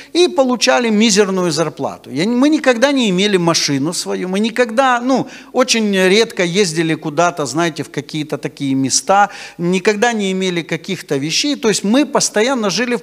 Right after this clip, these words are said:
в ограничении. Даже велосипед, который я однажды, э, с горем пополам заимел, и то был мне подаренный, э, людьми, не, и Б У, естественно, не новый.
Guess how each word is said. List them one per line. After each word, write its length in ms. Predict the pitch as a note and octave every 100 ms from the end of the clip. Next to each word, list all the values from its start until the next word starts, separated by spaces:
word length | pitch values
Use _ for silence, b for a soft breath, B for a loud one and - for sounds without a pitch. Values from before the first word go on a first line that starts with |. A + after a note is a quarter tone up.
| -
в 380 | F#3+ G3+ D3 D3+
ограничении. 840 | F#3+ A3 A3+ A3+ - G#3 C#3 B2+
Даже 260 | C3 F#3 F#3+
велосипед, 640 | G#3+ A3 G#3 C4+ C4+ A3
который 480 | - D#3+ F#3 F3 D3+ B B B
я 260 | D3 F#3+
однажды, 640 | F3 D#3+ G3 E3 D3 D3+ C3+ B B - - -
э, 200 | D#3 D#3
с 100 | C#3
горем 360 | D3 G3+ E3+
пополам 580 | D3+ F3 - F#3+ D#3 C#3
заимел, 760 | C3+ D#3+ F#3+ B3+ E4+ D4 - - -
и 120 | -
то 200 | A#3 A#3+
был 240 | G#3+ F#3 G#3
мне 300 | F3+ F#3 F3+
подаренный, 800 | E3+ D3+ C#3+ A2+ G#2+ G#2+ A2 - -
э, 260 | D3+ C3
людьми, 480 | C3+ D#3+ D3 D3 B2+
не, 400 | A2+ D3 D3+ B2 - -
и 240 | - G3 D3+
Б 260 | C3 D3
У, 220 | F3 F3+ B2+
естественно, 760 | C3+ - - A#2 - B2+ B2+
не 180 | C#3+ D#3+
новый. 440 | D3 C3 G#2+ G#2